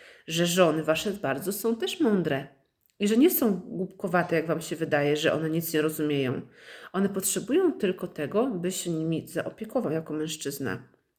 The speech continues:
Po to dostałeś żonę, więc o nią dbaj. Em,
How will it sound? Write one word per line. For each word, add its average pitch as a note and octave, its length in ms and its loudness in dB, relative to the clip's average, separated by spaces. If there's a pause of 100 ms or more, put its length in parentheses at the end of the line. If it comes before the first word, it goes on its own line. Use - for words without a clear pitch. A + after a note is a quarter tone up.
(120)
Po A3 100 -4
to A#3+ 140 2 (200)
dostałeś E3+ 480 2
żonę, D#3+ 400 0 (240)
więc F3 200 -6
o - 80 -12
nią F3 220 -2
dbaj. D3+ 440 0 (600)
Em, D#3+ 500 4